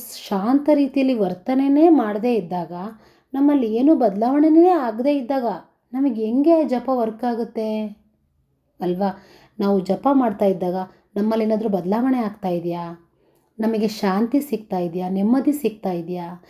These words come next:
ನಮ್ಮಿಂದ ಬೇರೆ ಯಾರಿಗೂ ನೋವು ಸಿಕ್ ಕೊಡ್ತಾ ಇಲ್ವಾ ನಾವು? ನಾವು ಯಾವುದೇ ನೋವನ್ನು ಸ್ವೀಕಾರ ಮಾಡ್ತಾ ಇಲ್ವಾ? ನಾವು ಯಾವಾಗಲೂ ಆನಂದವಾಗಿದ್ದೀವಾ?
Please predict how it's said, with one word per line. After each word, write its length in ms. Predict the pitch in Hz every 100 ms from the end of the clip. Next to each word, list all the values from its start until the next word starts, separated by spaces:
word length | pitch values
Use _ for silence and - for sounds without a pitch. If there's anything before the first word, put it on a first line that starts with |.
| - _
ನಮ್ಮಿಂದ 340 | 202 220 269 285
ಬೇರೆ 200 | 226 220
ಯಾರಿಗೂ 280 | 220 196 214
ನೋವು 320 | 247 196 247
ಸಿಕ್ 320 | 285 247 - -
ಕೊಡ್ತಾ 320 | 196 - 202
ಇಲ್ವಾ 260 | 190 190
ನಾವು? 640 | 180 170 165 175 175 175 _ - - _ -
ನಾವು 160 | 233 208
ಯಾವುದೇ 340 | 190 202 285
ನೋವನ್ನು 400 | 262 240 277 294
ಸ್ವೀಕಾರ 460 | 294 226 226 254 247
ಮಾಡ್ತಾ 440 | 214 190 196 269
ಇಲ್ವಾ? 480 | 262 196 185 175 175 - - -
ನಾವು 200 | 240 233
ಯಾವಾಗಲೂ 540 | 208 185 208 254 285
ಆನಂದವಾಗಿದ್ದೀವಾ? 1500 | - - 196 247 294 285 269 226 196 180 175 175 175 175